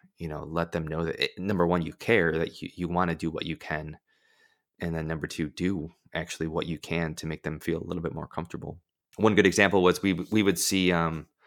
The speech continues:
I remember, I remember going to, uh, to one village, and, you know, they, they set up, they started talking about what they're talking about. And usually, you know, they would be discussing the crops in the area and, and, you know, trying to get them from, you know,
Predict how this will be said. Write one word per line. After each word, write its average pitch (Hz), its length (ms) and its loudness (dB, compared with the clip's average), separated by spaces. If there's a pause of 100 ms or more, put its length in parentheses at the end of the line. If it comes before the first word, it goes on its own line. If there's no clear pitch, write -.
(720)
I - 20 -20
remember, 92 240 2
I 87 40 8
remember 92 280 6
going 85 240 4
to, 82 280 2
uh, 80 280 0
to 87 100 0
one 82 280 0
village, 80 640 -4
and, 80 380 -4
you 110 80 4
know, 101 100 6
they, 87 160 6
they 95 200 6
set 131 180 6
up, 95 160 2
they 85 80 4
started 90 280 2
talking 82 280 0
about 82 140 -2
what - 80 -6
they're 87 80 0
talking 78 340 -8
about. 82 160 -8
And 87 140 0
usually, 85 580 0 (120)
you 85 100 -6
know, 80 60 -6
they 80 100 -6
would 82 140 -4
be 82 140 -8 (200)
discussing 85 500 -2
the 80 60 -2
crops - 460 -2
in 80 60 -4
the 78 140 -4
area 82 360 -4
and, 82 140 -6
and, 78 360 -10
you 78 60 -8
know, 78 60 -8
trying 78 200 -4
to 80 80 -6
get - 200 -10
them 82 180 -6
from, 82 420 -10 (1080)
you - 120 -8
know, 73 180 -8